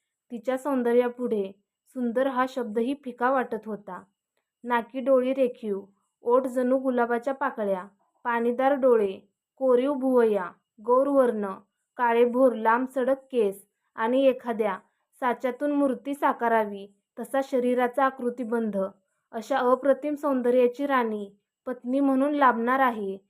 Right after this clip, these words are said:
यामुळे तो मनोमन खूप खुश होता. पंधरा दिवसांपूर्वीच त्याचा बालपणापासूनचा अत्यंत जवळचा मित्र व व्यावसायिक पार्टनर रोहितचं लग्न झालं होतं. रोहितच्या लग्नाची चर्चा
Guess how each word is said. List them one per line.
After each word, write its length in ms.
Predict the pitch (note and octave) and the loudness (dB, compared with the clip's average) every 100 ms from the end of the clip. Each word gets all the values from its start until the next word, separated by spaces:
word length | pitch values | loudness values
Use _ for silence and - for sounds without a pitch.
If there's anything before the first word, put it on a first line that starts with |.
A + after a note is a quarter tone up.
| _ _ | _ _
यामुळे 440 | A#3 A#3+ B3+ B3+ C4+ | -4 -2 0 4 2
तो 160 | C4+ | 2
मनोमन 540 | D4 C4 B3 B3 C4+ D4 - | 0 0 0 0 0 -2 -4
खूप 280 | C4+ C4+ | -4 -6
खुश 300 | - C#4+ C#4+ | -6 -6 -2
होता. 400 | C#4 A3+ G#3+ G3 G3 _ _ _ - | -2 -2 -6 -8 -8 _ _ _ -8
पंधरा 340 | B3 A#3 B3+ | -4 -2 -2
दिवसांपूर्वीच 960 | C4+ C#4 C4+ C4 C4 B3+ A#3 G#3+ G#3 _ _ _ | -2 -4 -2 -4 -4 -6 -4 -6 -8 _ _ _
त्याचा 280 | B3 A#3 C4+ | -8 -4 -2
बालपणापासूनचा 1200 | B3 A#3+ B3+ B3+ C4+ C4 C4+ C4 B3+ A#3+ A#3+ G3+ - _ _ - | 0 0 0 -2 -2 0 0 -2 -4 -6 -4 -4 -4 _ _ -12
अत्यंत 500 | A#3 - B3+ B3 D4 | -10 -6 -4 -2 -2
जवळचा 560 | B3+ B3 B3 B3 C#4+ | 0 2 2 2 0
मित्र 460 | C#4 C4 C4 A#3 G3+ - _ _ - | 0 -2 -2 -2 -2 -2 _ _ 0
व 160 | B3+ | 2
व्यावसायिक 580 | C#4 C#4 B3 C4 C4 C4+ C#4+ | 4 4 2 0 -2 -2 -2
पार्टनर 500 | B3+ B3 A3+ F#3+ F#3 _ _ - | -4 -2 -6 -6 -8 _ _ -6
रोहितचं 480 | B3+ C4 B3 - D4 | 2 2 0 -2 2
लग्न 320 | C#4 B3+ C4 | 2 2 2
झालं 300 | B3 C4 A3+ | 2 0 0
होतं. 440 | A3+ A3 G3+ F#3+ G3 _ _ _ A#3+ | -4 -6 -6 -10 -12 _ _ _ -4
रोहितच्या 460 | B3 B3 - C#4 | -2 -2 -2 -2
लग्नाची 500 | C#4+ B3+ A#3+ A#3+ C#4+ | 0 0 0 -2 -4
चर्चा 540 | C#4+ C4+ A#3+ A#3 G#3 | -2 -2 -2 -4 -4